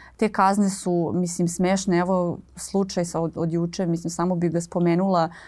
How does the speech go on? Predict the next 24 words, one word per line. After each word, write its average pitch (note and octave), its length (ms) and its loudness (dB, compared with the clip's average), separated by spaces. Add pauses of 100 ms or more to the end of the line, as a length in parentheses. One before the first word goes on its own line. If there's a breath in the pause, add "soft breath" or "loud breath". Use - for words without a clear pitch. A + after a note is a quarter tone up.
(200 loud breath)
To G#3+ 140 2
je, G#3 280 4
to A3 100 2
je A#3 80 2
katastrofa G3 800 0
i E3+ 100 -2
to G3+ 220 0
može G#3+ 280 2
da G3+ 100 2
bude G#3+ 240 0
samo A3 300 0
greška G#3+ 420 2
sistema. F#3+ 540 -2
Dakle, E3 440 -2 (260 loud breath)
oni G3 200 4
moraju G#3 220 4
da G#3 100 2
preuzmu G3 440 2
odgovornost F3+ 600 0
za E3+ 80 -2
to F3+ 140 -4
što F3 160 -4
se F3 140 -8
dogodilo D3 640 -2